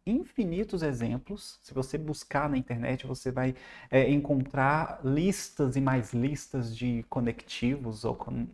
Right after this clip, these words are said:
connectives, como nós dizemos em inglês, né? Mas para essa aula, como também não temos muito tempo, eu separei alguns dos exemplos, como você pode observar aí no quadro. É, na coluna da esquerda,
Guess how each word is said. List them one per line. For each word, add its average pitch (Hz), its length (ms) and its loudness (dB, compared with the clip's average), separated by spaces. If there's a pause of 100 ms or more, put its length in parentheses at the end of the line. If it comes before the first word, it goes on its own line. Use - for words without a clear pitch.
(240)
connectives, - 800 2
como 113 240 0
nós 113 300 -2
dizemos 117 420 -4
em 117 120 -4
inglês, 117 440 -2 (460)
né? 131 280 4
Mas 151 260 4
para 156 240 2
essa 180 460 2
aula, 131 320 4
como 120 260 0
também 117 240 2
não 113 160 0
temos 117 380 0
muito 135 480 2
tempo, 156 360 -2 (280)
eu 160 120 4
separei 165 640 -2
alguns 175 880 2
dos 123 260 0
exemplos, 117 560 0
como 120 180 -2
você 117 240 -4
pode 117 300 -2
observar 117 500 -6
aí 117 100 -2
no 113 120 -6
quadro. 127 480 2 (600)
É, 127 320 10
na 123 140 8
coluna 135 680 8
da - 180 6
esquerda, 120 720 4